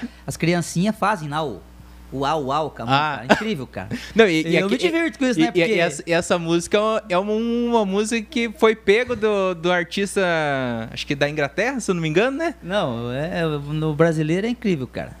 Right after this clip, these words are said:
Speaker 1: O brasileiro, realmente, a nasa tem que vir.
Speaker 2: <laughs>
Speaker 1: Mas, enfim... É, cara, eu, eu, e,
Speaker 2: Mas eu,
Speaker 1: e eu
Speaker 2: eu... ainda acho que a pisadinha é melhor do que o funk.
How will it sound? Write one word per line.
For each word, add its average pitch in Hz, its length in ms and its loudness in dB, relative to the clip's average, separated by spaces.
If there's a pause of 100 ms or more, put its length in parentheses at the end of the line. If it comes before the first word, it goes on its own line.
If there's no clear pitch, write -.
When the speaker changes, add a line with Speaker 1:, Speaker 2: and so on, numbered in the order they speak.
(280)
Speaker 1:
O - 40 -8
brasileiro, 135 800 -2
realmente, 160 480 -2
a 175 40 0
nasa 160 340 -2
tem 170 140 -6
que 165 140 -6
vir. 127 200 -2
Speaker 2:
<laughs> - 1900 0
Speaker 1:
Mas, 180 240 6
enfim... 208 340 0 (640)
É, 170 160 4 (260)
cara, 208 320 0
eu, 185 260 -2
eu, 175 220 -4
e, 165 140 0
Speaker 2:
Mas 160 180 4
eu, 170 60 4
Speaker 1:
e 160 100 0
eu 202 140 6
Speaker 2:
eu... 214 240 2
ainda 226 240 2
acho 220 160 -2
que - 60 0
a 208 40 -2
pisadinha 196 640 0
é 208 60 -2
melhor 190 380 0
do 190 80 -8
que - 100 -4
o 202 60 0
funk. 135 420 -4